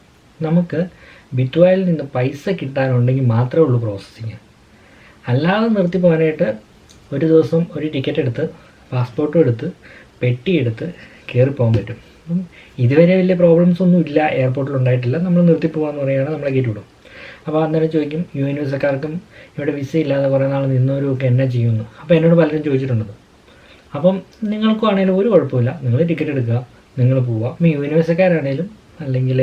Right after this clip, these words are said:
വിസ ഇല്ലാതെ നിൽക്കുന്നവരാണേലും നിർത്തി പോകുന്നതിനെക്കുറിച്ച് നിങ്ങൾക്ക് സുഖമായിട്ട്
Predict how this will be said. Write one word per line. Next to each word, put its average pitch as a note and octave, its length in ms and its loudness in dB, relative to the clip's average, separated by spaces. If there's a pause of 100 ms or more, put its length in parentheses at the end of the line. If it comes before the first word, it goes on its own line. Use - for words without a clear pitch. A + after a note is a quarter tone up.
(100)
വിസ B2+ 220 -2
ഇല്ലാതെ C3+ 260 2
നിൽക്കുന്നവരാണേലും B2+ 680 0
നിർത്തി B2 300 -2
പോകുന്നതിനെക്കുറിച്ച് A#2+ 680 -2 (1000)
നിങ്ങൾക്ക് D3+ 400 -6 (360)
സുഖമായിട്ട് C#3 500 -2